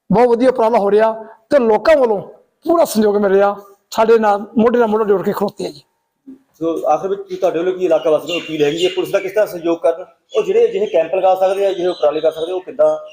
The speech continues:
Speaker 2: ਸਮਾਜ ਭਲਾਈ ਕਾਰਜਾਂ ਵਿੱਚ ਅੱਗੇ, ਅ, ਆ ਸਕਣ?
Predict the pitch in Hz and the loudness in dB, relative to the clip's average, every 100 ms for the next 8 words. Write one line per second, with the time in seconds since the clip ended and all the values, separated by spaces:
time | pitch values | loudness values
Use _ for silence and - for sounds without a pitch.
0 | - 147 143 143 165 147 139 135 123 135 | -12 -2 -2 0 -2 -2 -4 -2 -2 -4
1 | 135 - - 131 123 139 143 - _ 127 | -6 -12 -14 -14 -10 -8 -8 -10 _ -4
2 | 117 - - 120 117 123 | -4 -4 -2 -2 -2 -6